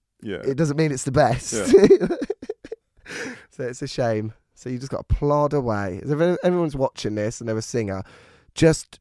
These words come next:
Speaker 2: don't quit. Just keep doing it until eventually everyone's just sick of you failing and they give you a chance. <laughs> That's what we're doing. <laughs>
Speaker 1: Dude, thank you so much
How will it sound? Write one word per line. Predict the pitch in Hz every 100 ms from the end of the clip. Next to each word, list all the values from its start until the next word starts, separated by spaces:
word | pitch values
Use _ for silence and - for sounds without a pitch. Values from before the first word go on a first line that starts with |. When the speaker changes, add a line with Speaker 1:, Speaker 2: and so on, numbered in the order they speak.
| 117 _
Speaker 2:
don't | 131 135 127 - -
quit. | - 139 123 -
Just | - - _
keep | - 175 180 170 - -
doing | 143 131 113 101
it | 104 -
until | 107 - 135 113
eventually | - 110 120 123 - - 113 107
everyone's | - 110 113 110 104
just | - 107 - - -
sick | 135 127 -
of | 101
you | 104
failing | - 113 107 95 95 101
and | - 104
they | 104
give | 104 92
you | 95
a | 101
chance. | - 98 95 - - - - - 415 -
<laughs> | 247 339 339 453 415 440 - - _ _ _ - _ - - _ _ _ - _ _ _ _ _ _ _ - - - - -
That's | - 147
what | 143
we're | 120 110
doing. | 95 90 - _ - - -
<laughs> | - 214 180 262 453
Speaker 1:
Dude, | 127 120 123 - - -
thank | 131 123
you | 120
so | 123 113
much | 101 - -